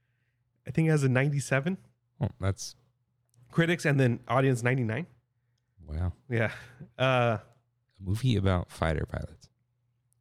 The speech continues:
Speaker 1: and before you go into it, just know that a lot, oh, there's, like, almost no C G I in this movie. There is C G I, but not to what you would expect it
Speaker 2: Okay.
Speaker 1: to be.
Speaker 2: Listen, everyone. Those, there are two other actors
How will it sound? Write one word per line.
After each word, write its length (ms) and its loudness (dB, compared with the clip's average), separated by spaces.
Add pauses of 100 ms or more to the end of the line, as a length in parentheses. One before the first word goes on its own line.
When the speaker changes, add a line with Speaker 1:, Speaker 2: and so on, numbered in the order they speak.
(140)
Speaker 1:
and 480 4
before 360 0
you 100 2
go 160 4
into 220 2
it, 100 4
just 200 -2
know 260 4
that 300 -2 (1080)
a 80 2
lot, 400 2 (460)
oh, 220 -4
there's, 240 4
like, 160 -2
almost 260 2
no 180 2
C 160 -6
G 240 -4
I 80 -16
in 120 -6
this 140 -4
movie. 240 -4 (640)
There 100 4
is 180 2
C 100 0
G 160 2
I, 80 2
but 140 2
not 300 2 (760)
to 160 2
what 300 0
you 100 4
would 140 2
expect 500 -6
it 220 0
Speaker 2:
Okay. 340 -2
Speaker 1:
to 100 -4
be. 160 -2
Speaker 2:
Listen, 460 -2 (100)
everyone. 420 -4 (540)
Those, 180 2 (580)
there 120 2
are 40 0
two 260 2
other 160 4
actors 480 0